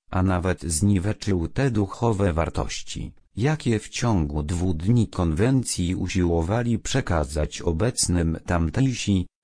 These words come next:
jak i polscy prelegenci.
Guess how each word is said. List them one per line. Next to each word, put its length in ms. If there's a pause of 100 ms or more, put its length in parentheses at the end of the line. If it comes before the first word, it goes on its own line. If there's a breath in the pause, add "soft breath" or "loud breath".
jak 360
i 140
polscy 560
prelegenci. 960